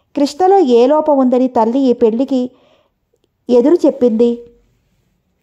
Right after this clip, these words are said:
అందమా, సుగుణమా, ఐశ్వర్యమా, మంచితనమా, ఏం తక్కువ ఇతనిలో అనుకుంది. ముమ్మాటికి తల్లికి మతి భ్రమించింది అని నిశ్చయించుకుని ఆలోచనలకి ఫుల్ స్టాప్ పెట్టింది.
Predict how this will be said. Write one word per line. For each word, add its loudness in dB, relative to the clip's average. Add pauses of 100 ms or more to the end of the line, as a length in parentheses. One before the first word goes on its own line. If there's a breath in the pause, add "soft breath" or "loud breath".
(260)
అందమా, 0
సుగుణమా, 0
ఐశ్వర్యమా, -2
మంచితనమా, -2 (460 soft breath)
ఏం 0 (100)
తక్కువ -2
ఇతనిలో 0
అనుకుంది. -2 (480 soft breath)
ముమ్మాటికి 2
తల్లికి -2
మతి -2
భ్రమించింది -2 (460 soft breath)
అని 0
నిశ్చయించుకుని 0
ఆలోచనలకి -2
ఫుల్ -2
స్టాప్ -4
పెట్టింది. -2